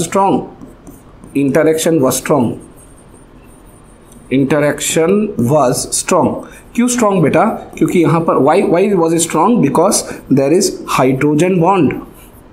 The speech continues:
ठीक है, there is hydrogen bond, ठीक है बेटा। अब मैं क्या कर रहा हूँ, बाहर से मैं एक liquid को डाल रहा हूँ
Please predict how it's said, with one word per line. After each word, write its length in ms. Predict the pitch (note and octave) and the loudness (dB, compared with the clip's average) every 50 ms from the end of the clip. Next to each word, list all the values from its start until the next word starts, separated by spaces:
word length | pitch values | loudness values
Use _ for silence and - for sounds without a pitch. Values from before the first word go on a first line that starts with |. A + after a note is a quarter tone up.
| - - - - - - - - - - - - - | -20 -20 -20 -20 -20 -20 -18 -14 -12 -12 -10 -6 -4
ठीक 160 | F3 E3 F3+ | -2 0 0
है, 260 | A#3 G#3+ - A#2 G#2 | 0 0 0 -2 -2
there 200 | A2+ C3+ D3 F#3 | -2 0 2 2
is 120 | - - - - - - | 2 0 -2 -6 -4 -2
hydrogen 480 | C3+ B2+ A#2+ C3+ C#3 C#3+ E3 F3 F3 D3+ | -2 0 2 2 2 2 4 2 4 4
bond, 300 | F3+ G#3+ - C#3 A2 - - - - - - - - - | 2 2 2 0 -2 -4 -6 -12 -16 -20 -20 -10 -4 -2
ठीक 120 | G3+ G3 | 0 2
है 80 | A3+ G3 | 2 2
बेटा। 180 | E3 - - - - - - - - - - - - | 2 0 -2 -4 -8 -16 -18 -20 -20 -16 -6 -2 0
अब 100 | G3+ G#3+ | 2 2
मैं 180 | A#3+ A#3+ A#3 A#3+ | 2 2 2 2
क्या 140 | G#3+ F#3+ F#3 | 2 2 2
कर 160 | - D#3+ B2+ | 2 2 2
रहा 100 | C3+ D3+ | 4 2
हूँ, 160 | F#3+ F3 C3+ B2+ | 2 2 0 0
बाहर 340 | B2+ B2 B2 - F#3+ G3+ A3 | 0 0 0 0 0 0 0
से 220 | G#3+ - G#3+ G#3 | 0 0 0 2
मैं 280 | F#3+ E3 D#3 E3+ - - | 2 2 0 0 0 0
एक 280 | D3 E3+ F#3+ F#3 - - - - - - - - - C3 | 2 2 2 0 -2 -10 -12 -16 -20 -20 -18 -8 -2 0
liquid 320 | C3+ D#3 D3+ - A3 G#3+ | 0 0 2 0 0 2
को 120 | G#3 F3 | 2 2
डाल 220 | C#3 C3 A2+ G#2+ G#2+ | 2 4 2 2 2
रहा 160 | A2 A#2+ C3+ | 2 2 2
हूँ 140 | D#3+ G#3 | 4 2